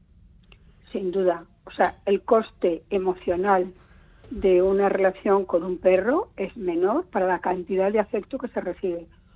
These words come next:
Con un niño, pues se requiere mucho esfuerzo, mucho sacrificio, mucho tiempo, mucho desgaste. El niño te contesta, dice que no quiere, tu pareja se enfada, se rompe la pareja. Con,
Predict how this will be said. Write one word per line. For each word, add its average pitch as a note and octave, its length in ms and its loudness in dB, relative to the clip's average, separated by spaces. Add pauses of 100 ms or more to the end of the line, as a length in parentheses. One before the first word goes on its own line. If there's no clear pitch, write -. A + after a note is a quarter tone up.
(140)
Con F3+ 180 -2
un G3 180 0
niño, C4 400 0 (580)
pues - 160 -20
se - 80 -14
requiere - 400 0
mucho F#3 240 -4
esfuerzo, B3+ 500 0
mucho G3 280 -6
sacrificio, A#3+ 760 -2
mucho G#3 400 -6
tiempo, B3+ 540 2
mucho G#3 300 -4
desgaste. B3+ 760 2 (840)
El F#3 200 -10
niño F#3+ 200 -2
te C4 100 0
contesta, A3+ 460 0
dice F#3 260 0
que G#3+ 80 -6
no A#3+ 160 -4
quiere, G#3+ 300 0
tu F#3+ 100 -4
pareja F#3+ 320 -4
se B3+ 80 -2
enfada, G#3 480 2 (340)
se G3 60 -4
rompe G3 300 0
la B3 100 4
pareja. G#3 400 -4
Con, F#3+ 240 -10